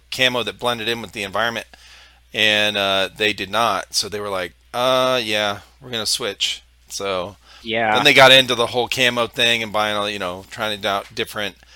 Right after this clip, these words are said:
Speaker 1: whatever the frick. I don't even know all these camos, bro. There's so many now.
Speaker 2: I wanna make an eighties themed, like, camo selection, like a Miami Vice
Speaker 1: Yeah.
Speaker 2: um, type, uh, camo setup,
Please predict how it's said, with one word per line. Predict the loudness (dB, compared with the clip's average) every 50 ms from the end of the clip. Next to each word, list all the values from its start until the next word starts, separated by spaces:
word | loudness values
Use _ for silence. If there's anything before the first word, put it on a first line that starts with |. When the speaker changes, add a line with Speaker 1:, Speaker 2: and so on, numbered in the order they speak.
| -20 -20 -20 -20 -20 -20 -18 -16 -14 -14 -14 -14 -16 -20 -20 _ _ -8
Speaker 1:
whatever | -4 -4 -2 -2 -2 -2
the | -4 -4
frick. | -4 -4 -4 -4 -4 -4 -8 -10 -10 -10 -10 -6 -4
I | -4
don't | -2 -2
even | -2 -4 -2 -2
know | 0 0 0 0
all | 0 -2
these | -2 -4 -4 -4
camos, | -4 -4 -4 -4 -6 -8 -10 -10 -10
bro. | -8 -8 -6 -6 -6 -8 -12 -16 -20 -20 -20 -18 -10
There's | -4 -2
so | -2 -2 -2 -2
many | -4 -6 -6 -6 -6
now. | -6 -6 -8 -8 -8 -12 -16 -20 -20 _ _ _ _ _ -2 0
Speaker 2:
I | 2 4
wanna | 4 4 2 2
make | 2 0 0 0
an | -2
eighties | 0 2 2 4 4 4 2 2 0 -2 -4 -4
themed, | -4 -2 -2 -2 -2 -4 -4 -2
like, | 0 0 0 0 -2
camo | -2 -2 -2 -2 -2 -2 -4 -4
selection, | -4 -6 -4 -2 0 0 -2 -2 -6 -6 -4
like | -2 -2 -2 -2
a | -2
Miami | 0 0 2 2 2 0 0 -4 -2
Vice | 0 2 4 4 4 2 0 -2 -4 -6 -6 -8 -12 _ _ -20 -20 _ _ _ _ -16
Speaker 1:
Yeah. | -12 -8 -6 -4 -4 -2 -2 -2 0 -2 -2 -2 -4 -6 -8 -12 _ _ _ _ _ _ _ _ _ -16 -10
Speaker 2:
um, | -8 -6 -6 -6 -8 -12 -8
type, | -2 2 2 2 2 0 -2 0
uh, | 0 2 0 0 -2
camo | -2 -2 -2 0 -2 -2 -4 -4 -6 _ -8
setup, | -4 0 0 2 2 2 0